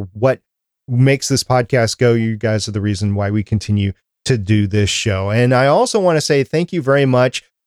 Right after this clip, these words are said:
for my guest host, Stephen John Drew, longtime listener, first-time podcaster. I really appreciate it, Stephen, for you coming on last minute here.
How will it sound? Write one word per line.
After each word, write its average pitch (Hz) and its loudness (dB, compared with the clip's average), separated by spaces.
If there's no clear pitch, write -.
for 151 4
my 139 2
guest 139 -2
host, 131 0
Stephen 151 2
John 135 2
Drew, 117 2
longtime 131 0
listener, 127 0
first-time 123 -2
podcaster. 110 0
I 113 2
really 127 2
appreciate 98 -6
it, 92 -14
Stephen, 101 -2
for 110 -4
you 107 2
coming 107 0
on 95 -4
last 90 -6
minute 92 -14
here. 90 -18